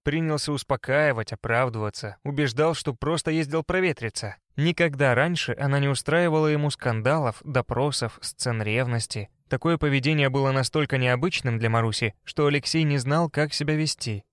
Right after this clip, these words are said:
и не понимал, чем это вызвано, ведь она ничего не могла узнать про него и Ирину. Возможно, что-то случилось с Марусей в его отсутствие,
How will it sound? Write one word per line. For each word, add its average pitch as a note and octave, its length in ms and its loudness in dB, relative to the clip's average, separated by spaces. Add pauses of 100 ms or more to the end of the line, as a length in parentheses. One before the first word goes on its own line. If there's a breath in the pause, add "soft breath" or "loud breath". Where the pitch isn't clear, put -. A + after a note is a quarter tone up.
(120)
и D3 80 0
не C#3+ 100 2
понимал, B2+ 500 2
чем B2+ 240 0
это B2+ 200 0
вызвано, A2+ 560 -2
ведь F3 180 -2
она E3+ 160 2
ничего D3+ 380 0
не E3 100 0
могла B2 260 2
узнать A#2+ 360 0
про C3+ 120 0
него C3+ 280 0
и E3 180 2
Ирину. A#2+ 380 -2 (200)
Возможно, B2 600 0
что-то C3+ 320 -2
случилось C3+ 540 -2
с - 60 -4
Марусей C3 460 0
в B2+ 40 0
его C3 260 2
отсутствие, A#2 720 -2